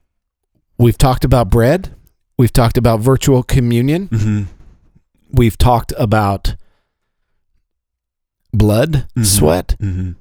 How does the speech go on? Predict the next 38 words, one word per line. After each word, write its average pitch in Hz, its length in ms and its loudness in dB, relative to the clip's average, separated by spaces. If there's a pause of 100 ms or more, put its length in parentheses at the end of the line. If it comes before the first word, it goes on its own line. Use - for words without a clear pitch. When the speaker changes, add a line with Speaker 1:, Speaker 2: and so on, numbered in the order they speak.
(160)
Speaker 1:
And 113 360 2
have 113 120 2
we 117 80 2
talked 131 220 -2
about 135 180 0
anything 147 320 -2
else? 196 300 -6
Speaker 2:
No, 95 300 -6 (120)
that's 98 260 -8
it. 104 180 -6 (680)
Speaker 1:
We 123 100 2
haven't 165 120 2
even 151 120 0
talked 156 200 0
about 127 180 2
Easter. 135 500 -2
Speaker 2:
No, 110 360 0 (280)
we 139 100 -2
haven't 123 160 0
got 107 180 -2
there 104 160 0
yet. 107 240 0 (840)
Speaker 1:
We're 156 100 -4
taking 202 320 0
our 107 120 -2
time 123 360 -2
today. 123 360 2 (1800)
Speaker 2:
So 135 600 0
Speaker 1:
Are 107 80 0
you 127 100 4
going 147 200 0
home 147 260 0
this 139 260 -2
afternoon? 156 520 -2
Speaker 2:
Yeah, 135 280 2 (240)
I'm 101 120 2
Speaker 1:
Okay. 123 100 2
Speaker 2:
gonna, 110 160 0